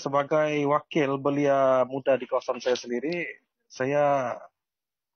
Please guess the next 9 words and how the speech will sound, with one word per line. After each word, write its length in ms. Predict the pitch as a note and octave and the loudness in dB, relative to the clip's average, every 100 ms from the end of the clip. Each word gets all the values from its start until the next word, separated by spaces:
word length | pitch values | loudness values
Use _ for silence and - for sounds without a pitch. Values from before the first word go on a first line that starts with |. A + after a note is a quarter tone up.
| _ | _
berharap 480 | B2 A#2 C3 D3+ E3 | -6 -2 0 0 0
penganjuran 560 | - C#3 C#3 D3 D#3 D3+ | -2 -2 -2 0 0 0
aktiviti 480 | C3 C#3 C3+ C#3 C3+ | -4 -4 -4 -4 -6
sukan 400 | - - C#3 - | -10 -6 -6 -6
fizikal 640 | B2 C#3 - E3 F3 F#3 _ _ _ _ - | -10 -6 0 2 0 -2 _ _ _ _ -2
yang 160 | C3 | 0
melibatkan 480 | C3+ B2+ C3+ - C#3 | 0 0 -2 0 -2
acara 240 | B2+ C3+ C3 | -2 -2 -2
padang 560 | C3+ B2+ C#3+ D#3 F3 | -2 2 0 0 -10